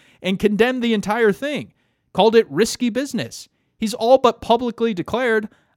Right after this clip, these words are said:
"I'm not gonna do that." So now you get into the season, you get into a playoff race, you hurt your P C L, and it comes to what I'll just call nut-cutting time, and you're not there.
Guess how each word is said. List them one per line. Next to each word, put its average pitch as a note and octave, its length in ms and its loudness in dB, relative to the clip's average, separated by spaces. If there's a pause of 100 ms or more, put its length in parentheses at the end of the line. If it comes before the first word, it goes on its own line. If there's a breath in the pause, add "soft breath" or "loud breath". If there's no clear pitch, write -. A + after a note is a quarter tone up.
(100)
"I'm G3+ 140 -4
not B3 200 0
gonna A#3 160 0
do A#3 180 0
that." G3+ 280 -4 (480)
So - 180 -2
now B3+ 280 2
you A#3+ 220 -2
get A3 200 -2
into A3 240 -2
the B3 120 -6
season, C#3+ 600 -8 (920)
you F3+ 100 -4
get A#3 220 -2
into G#3 180 0
a C#3+ 60 0
playoff A#3+ 500 0
race, C#3 400 -6 (140)
you D3+ 160 -6
hurt C4 240 -4
your B3 100 -4
P G#3+ 240 -6
C F3 260 -6
L, C#3 380 -4 (640)
and F#3 400 -2 (240)
it D#3+ 140 -8
comes B3 460 -4
to D#3+ 520 -2 (800)
what E3 200 2
I'll E3 140 4
just D#3 220 -6
call D3+ 240 4
nut-cutting C#3+ 640 -4
time, C#3+ 420 -6 (320)
and B2 160 -12
you're G#3+ 120 2
not A#3 280 0
there. G#3+ 320 -2